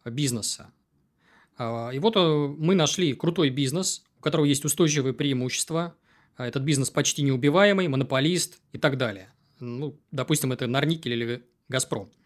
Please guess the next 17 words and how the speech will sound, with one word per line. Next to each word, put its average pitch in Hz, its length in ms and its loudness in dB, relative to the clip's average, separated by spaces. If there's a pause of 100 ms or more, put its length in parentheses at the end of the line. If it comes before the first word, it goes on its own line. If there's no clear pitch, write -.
(440)
А, 127 160 -2
вы 185 100 2
узнали 196 280 4
справедливую 180 560 4
стоимость 151 580 2 (220)
этой 143 180 -2
бумаги. 139 580 0 (520)
Окупаемость 170 600 4
бизнеса 143 440 0
видите 131 320 -6
по 139 140 -2
цифрам, 123 340 -2
что, 113 200 -8
к - 200 -20
примеру, 139 340 2
пять 139 280 2
лет. 120 320 -8